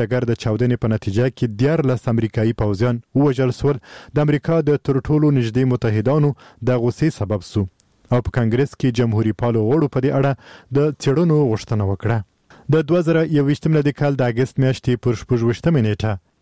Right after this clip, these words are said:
د کابل هوایي ډګر په دروازه کې انتحاري حمله کې د دیارلسو امریکایي سرتیرو ترڅنګ له یو سلو دوه اویا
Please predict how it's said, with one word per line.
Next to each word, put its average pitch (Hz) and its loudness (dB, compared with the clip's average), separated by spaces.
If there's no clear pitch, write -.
د 143 0
کابل 156 0
هوایي 135 2
ډګر 131 0
په 117 -2
دروازه 110 0
کې 120 -2
انتحاري 110 0
حمله 107 0
کې 143 0
د 139 2
دیارلسو 147 0
امریکایي 123 0
سرتیرو 117 0
ترڅنګ 110 -2
له 135 4
یو 139 2
سلو 131 -2
دوه 147 2
اویا 131 2